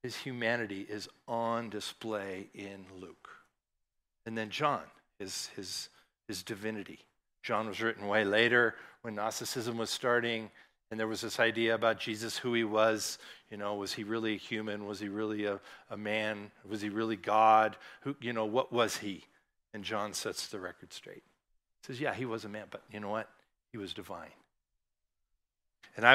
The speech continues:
I looked it up in Greek. It's the same order in Greek as well,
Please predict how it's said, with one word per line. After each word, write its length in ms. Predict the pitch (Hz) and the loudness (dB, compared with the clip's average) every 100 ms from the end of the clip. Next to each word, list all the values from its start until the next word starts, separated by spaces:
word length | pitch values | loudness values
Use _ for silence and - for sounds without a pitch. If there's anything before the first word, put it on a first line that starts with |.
| 147 | 10
I 140 | 113 | 8
looked 240 | 131 156 156 | 8 8 6
it 80 | |
up 160 | 151 156 | 4 4
in 80 | 139 | 0
Greek. 260 | 127 151 - - - _ | 6 6 6 -10 -20 _
It's 200 | - - | -6 -4
the 140 | - | -2
same 420 | 123 - 143 160 170 | -2 8 10 10 4
order 400 | 151 147 160 127 | 6 8 10 8
in 220 | 127 127 127 | 8 4 0
Greek 320 | 131 147 147 | 4 4 4
as 140 | 131 | -4
well, 500 | 110 156 127 120 180 | 8 12 12 12 6